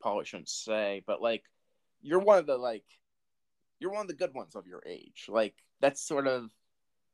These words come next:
like, a rare, they're not a, kind of rare, like, especially in the area. So it's like, that's the one thing that I've just noticed, like,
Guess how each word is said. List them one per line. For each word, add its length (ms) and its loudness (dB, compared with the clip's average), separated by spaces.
like, 240 -4
a 80 -4
rare, 300 2
they're 120 -4
not 240 -2
a, 80 -4
kind 200 0
of 80 0
rare, 320 -6
like, 180 2
especially 420 0
in 100 -4
the 180 -6
area. 580 0
So 260 -6
it's 160 -8
like, 260 -2
that's 160 2
the 60 -10
one 180 -2
thing 100 -8
that 120 2
I've 100 -4
just 160 -12
noticed, 600 -8
like, 260 -2